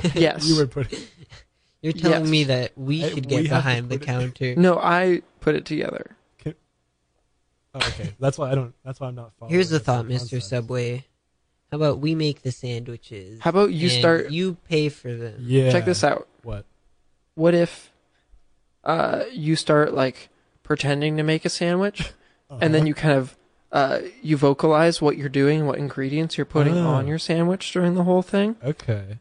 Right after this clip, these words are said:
Speaker 1: Yeah, like a little role play, kind of?
Speaker 2: Yeah, a little role play.
Speaker 1: To warm up for when I go behind the counter?
Speaker 2: Yeah, to warm up for when y-, you go behind the counter, which will definitely, for sure, be happening.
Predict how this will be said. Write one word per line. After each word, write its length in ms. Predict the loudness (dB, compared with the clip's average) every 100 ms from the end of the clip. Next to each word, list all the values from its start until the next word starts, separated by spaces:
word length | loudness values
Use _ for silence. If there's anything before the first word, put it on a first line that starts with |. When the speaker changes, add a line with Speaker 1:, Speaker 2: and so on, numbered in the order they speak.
| _ _
Speaker 1:
Yeah, 320 | 2 2 4 0
like 160 | 0
a 60 | 2
little 180 | 4 2
role 240 | 0 0
play, 300 | 0 2 2
kind 260 | 0 -6 -2
of? 80 | 4
Speaker 2:
Yeah, 140 | 4
a 20 |
little 240 | 6 4 4
role 220 | 4 2
play. 220 | -2 -2
Speaker 1:
To 60 | 0
warm 240 | 2 0
up 160 | -2 -4
for 160 | -4
when 120 | -4
I 100 | -6
go 140 | -10 -8
behind 260 | -8 -8
the 60 | -10
counter? 320 | -10 -10 -4
Speaker 2:
Yeah, 100 | -2
to 160 | -2 -2
warm 160 | 0
up 120 | 0 0
for 160 | 2
when 160 | 4 2
y-, 200 | 0 -4
you 440 | -6 0 4 6 4
go 240 | 4 0
behind 500 | 2 0 0 -2 -4
the 80 | -8
counter, 500 | -8 -6 -6 -8 -8
which 220 | -8 -6
will 100 | -4
definitely, 680 | 2 2 2 -4 -6 -4 -4
for 220 | -4 -4
sure, 320 | -2 2 2 0
be 200 | -2 -2
happening. 600 | 0 -2 -6 -12 -12